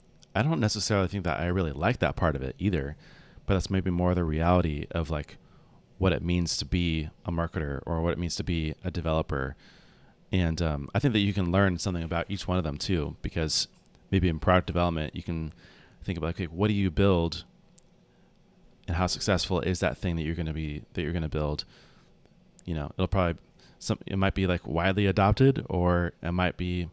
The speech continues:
like, a really kinda niche use case that only a few people use, or people might really love it, or they might be kinda crickets about their response to it. Um, and trying to p-, be more like,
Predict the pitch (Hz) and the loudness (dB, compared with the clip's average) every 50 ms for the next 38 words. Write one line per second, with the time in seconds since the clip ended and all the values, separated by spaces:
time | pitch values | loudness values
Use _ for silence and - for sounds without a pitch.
0 | - _ - 90 - - - 87 80 82 87 85 85 85 - 92 87 85 82 80 | -10 _ -8 -8 -8 -8 -8 -6 -2 0 0 0 0 -2 -2 -2 0 0 0 0
1 | 82 90 95 92 - - - - - - _ _ - - 107 107 - - 76 71 | 0 0 0 0 0 -2 -2 -4 -6 -12 _ _ -6 -4 -2 -2 -2 -4 -6 -6
2 | 71 - - 69 65 - - - - - 82 80 80 80 82 - - 104 - - | -6 -6 -6 -6 -8 -8 -12 -16 -10 -6 -4 -2 0 -2 -2 -2 -2 -2 -2 -2
3 | - - 73 73 73 73 73 - - - - - - - - - - - - - | -4 -4 -6 -8 -8 -8 -8 -8 -8 -8 -12 -18 -20 -20 -20 -20 -20 -20 -12 -4
4 | 80 80 80 98 92 92 87 82 85 78 57 - 82 90 90 95 95 98 107 110 | -4 -2 -2 0 -2 -2 -2 -2 -2 -2 -4 -2 -2 0 2 2 4 4 6 6
5 | 135 156 131 - - - - 92 90 90 87 90 90 90 90 78 - 92 87 87 | 6 6 4 2 -2 -2 0 2 4 4 4 4 4 2 2 0 0 0 0 2
6 | 87 85 85 - - - - - - - - _ _ _ - - - 92 87 - | 2 0 0 -4 -6 -12 -20 -20 -20 -20 -20 _ _ _ -6 -2 0 0 4 4
7 | 127 120 - 90 - - 92 85 80 87 87 90 - - 104 98 92 - - 85 | 4 4 4 2 0 0 0 2 2 2 2 0 2 2 2 2 2 0 -2 -2
8 | 76 65 55 - - _ - - - - - - - - - - _ 90 82 76 | -4 -4 -4 -8 -12 _ -20 -20 -20 -20 -20 -20 -20 -20 -20 -10 _ -4 -2 -2
9 | 71 71 69 73 - _ _ _ _ _ - _ _ _ - - 90 85 80 76 | -2 -4 -8 -10 -14 _ _ _ _ _ -20 _ _ _ -10 -6 -4 -4 -4 -2
10 | - 98 90 87 82 - - _ - 95 87 85 80 76 82 82 80 78 78 78 | -2 -2 0 0 -2 -4 -8 _ -6 -4 -2 -2 -2 -2 -2 -2 0 -2 -2 -4
11 | - - - | -6 -8 -16